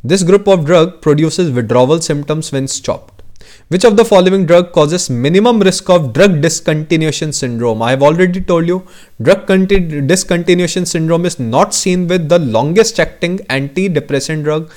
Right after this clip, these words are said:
and the longest acting antidepressant drug was fluoxetine. Okay, so I'll show you the slide of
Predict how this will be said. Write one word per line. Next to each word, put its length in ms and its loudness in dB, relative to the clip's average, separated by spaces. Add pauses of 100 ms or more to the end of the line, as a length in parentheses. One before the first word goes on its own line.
(220)
and 180 -2
the 60 2
longest 480 0
acting 280 0
antidepressant 720 -2
drug 180 0
was 260 0
fluoxetine. 840 -4 (400)
Okay, 300 -4 (460)
so 140 -2
I'll 120 4
show 180 0
you 120 6
the 140 4
slide 340 2
of 360 -2